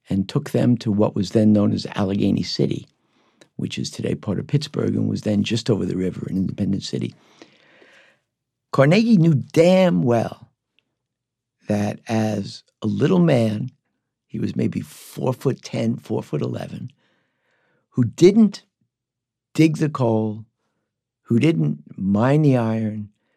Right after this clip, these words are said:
who didn't run the railroad trains, who didn't stoke the ovens or keep the ovens, who wasn't a barrow man who moved the molten steel to the molds. He knew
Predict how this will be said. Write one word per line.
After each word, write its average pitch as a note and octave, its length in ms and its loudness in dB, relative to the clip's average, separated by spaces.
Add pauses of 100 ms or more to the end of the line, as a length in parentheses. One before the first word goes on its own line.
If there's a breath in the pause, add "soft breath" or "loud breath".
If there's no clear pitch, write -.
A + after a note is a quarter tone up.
(200)
who G#2+ 160 -2
didn't C3+ 440 0
run D3 280 6
the E3+ 80 2
railroad C3+ 480 4
trains, A#2+ 640 -2 (640)
who C3 140 0
didn't D#3 220 2
stoke E3 500 4
the D3+ 180 4
ovens C3 720 0
or - 160 -10
keep E3+ 260 -2
the D3 180 2
ovens, A#2 600 0 (480)
who C3 100 2
wasn't D#3+ 340 4
a - 80 0
barrow D3 500 6
man A#2+ 420 0
who A#2 140 4
moved C3 600 4
the B2 80 -2
molten A#2+ 720 2 (580)
steel E3 600 6
to A#2+ 160 -4
the A#2+ 100 2
molds. B2 600 0 (1160 soft breath)
He A#3+ 280 2
knew G3 600 2